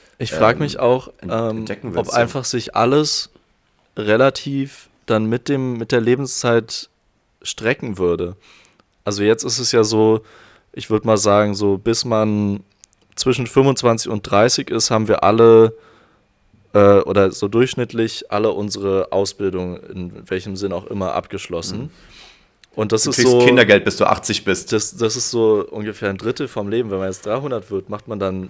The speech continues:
Speaker 1: hundert Jahre <laughs> lange Ausbildung, bevor man überhaupt anfängt zu arbeiten.
Speaker 2: Ja, das, das kann man sich nicht so vorstellen, ne?
Speaker 1: Ist doch
Speaker 2: Aber ehrlich gesagt,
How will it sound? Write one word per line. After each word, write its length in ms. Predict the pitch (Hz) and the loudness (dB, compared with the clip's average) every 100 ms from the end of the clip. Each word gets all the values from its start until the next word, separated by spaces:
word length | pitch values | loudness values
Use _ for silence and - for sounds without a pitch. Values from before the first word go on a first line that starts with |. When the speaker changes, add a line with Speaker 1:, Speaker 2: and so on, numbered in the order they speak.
| - | -10
Speaker 1:
hundert 300 | 120 147 127 | -4 -4 -2
Jahre 220 | 117 117 | -2 -2
<laughs> 320 | 127 - - | -6 -10 -10
lange 420 | - 960 - - 170 | -10 -2 -2 0 -2
Ausbildung, 520 | 156 - 151 165 135 | -4 -6 -6 -4 -8
bevor 280 | 117 123 120 | -6 -2 -2
man 140 | 123 | -2
überhaupt 320 | 113 110 - | -2 -4 -4
anfängt 400 | 113 - 131 - | -10 -8 -10 -8
zu 200 | - - | -6 -6
arbeiten. 600 | 98 107 117 - - 151 - - _ _ _ _ _ _ _ _ _ _ - - - - | -6 -4 -6 -8 -14 -16 -16 -20 _ _ _ _ _ _ _ _ _ _ -18 -16 -16 -18
Speaker 2:
Ja, 380 | 95 98 95 95 | -16 -14 -12 -12
das, 440 | 90 - - - _ _ _ _ _ _ _ | -12 -12 -12 -14 _ _ _ _ _ _ _
das 140 | - - | -20 -12
kann 120 | 87 | -10
man 80 | 92 | -8
sich 80 | |
nicht 160 | 98 90 | -12 -14
so 100 | 87 | -16
vorstellen, 440 | - 82 - 85 | -14 -14 -14 -16
ne? 140 | 85 90 _ _ _ _ _ _ _ - | -16 -18 _ _ _ _ _ _ _ -16
Speaker 1:
Ist 280 | - - 120 | -14 -10 -4
doch 60 | |
Speaker 2:
Aber 240 | 113 107 - | 0 2 2
ehrlich 260 | 113 123 | 0 0
gesagt, 500 | 117 107 117 - - | -8 -6 -6 -8 -18